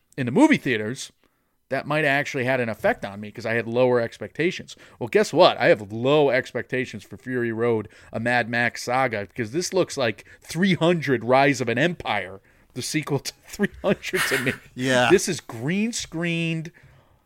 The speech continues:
Speaker 1: looks awful. Maybe I need a four K T V to get better resolution, but, like, these visual effects look undercooked, man. And that beard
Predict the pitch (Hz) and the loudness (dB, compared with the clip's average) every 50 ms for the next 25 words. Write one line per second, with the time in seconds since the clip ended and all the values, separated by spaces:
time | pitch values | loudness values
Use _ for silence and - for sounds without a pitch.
0 | _ _ _ _ _ _ - 135 147 175 170 - - - - 160 165 175 170 - | _ _ _ _ _ _ -10 -4 -4 -4 -4 -6 -12 -6 2 6 8 8 8 8
1 | - 131 120 131 147 165 208 190 190 190 196 185 147 - - - 165 170 180 175 | 6 -2 0 2 2 4 4 2 2 2 2 0 0 0 -2 -2 0 0 0 0
2 | - 180 175 165 160 - - 175 160 135 139 156 175 185 - 143 113 123 127 - | 0 -2 -2 -2 -4 -6 -8 -8 -6 -4 -4 -4 -4 -2 -4 -2 0 -2 -2 0
3 | - 135 143 143 139 139 127 110 104 113 123 143 165 - - 196 170 139 123 117 | 0 -2 0 0 -2 -2 -2 -4 -4 -4 -4 -4 -4 -4 -6 -8 -6 -6 -6 -4
4 | 117 117 113 - 151 190 196 - - 120 147 170 131 139 123 117 104 _ - 143 | -4 -6 -6 -6 -8 -8 -8 -10 -8 -4 -4 -4 -2 -2 -4 -4 -4 _ -4 -2
5 | 143 123 - - - 120 117 117 107 - _ - _ _ _ _ _ _ _ - | -2 -2 -2 -6 -14 -10 -8 -8 -8 -8 _ -20 _ _ _ _ _ _ _ -6
6 | 151 170 185 175 143 120 104 - - - 160 156 147 - - - 113 107 104 101 | -4 -4 -2 -2 -4 -6 -8 -8 -8 -6 -4 -4 -4 -4 -8 -10 -8 -6 -6 -6
7 | 101 98 98 - _ - - - - 120 117 123 147 170 175 - _ _ _ _ | -6 -8 -10 -14 _ -20 -20 -12 -10 -8 -4 0 0 0 0 -2 _ _ _ _
8 | _ _ _ - _ - - - - - - - 151 156 156 139 120 110 104 98 | _ _ _ -20 _ -20 -20 -20 -18 -12 -6 -4 0 2 4 4 4 2 0 -2
9 | - | -6